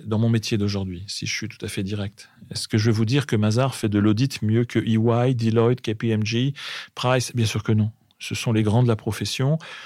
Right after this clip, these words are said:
ce sont des gens, euh, dont on peut apprendre plein de choses, c'est formidable. Par contre, si je vous dis que c'est beaucoup plus fun de bosser chez Mazars que chez eux,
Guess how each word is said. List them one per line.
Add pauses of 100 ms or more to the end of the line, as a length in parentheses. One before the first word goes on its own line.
ce
sont
des
gens,
euh,
dont
on
peut
apprendre
plein
de
choses,
c'est
formidable. (680)
Par
contre,
si
je
vous
dis
que
c'est
beaucoup
plus
fun
de
bosser
chez
Mazars
que
chez
eux,